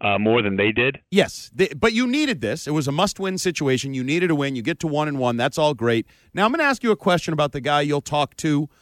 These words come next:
Speaker 2: in the, uh, in the afternoon tomorrow, Mac Jones. I know he's your pal, so I hope to get an objective answer. Uh,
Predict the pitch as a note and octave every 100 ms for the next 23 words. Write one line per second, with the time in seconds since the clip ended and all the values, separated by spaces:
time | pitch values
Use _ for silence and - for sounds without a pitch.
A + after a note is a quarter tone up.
0 | _ _ D#3 D#3+ D#3 D#3 D3 C#3 C#3 G3+
1 | G3+ F#3+ - F#3 D3+ C3+ A#2+ G#2 F3 F3+
2 | D3 D#3+ - C3 A#2 A3 D#3 C3 D3+ D#3
3 | E3 A#2+ G#2 D3+ A3 _ - C#3 B2+ A2
4 | D#3 - B2 C#3 B2 G2 C3 B2+ C#3 A2+
5 | G2 - A#2 C#3 _ _ - C#3 C#3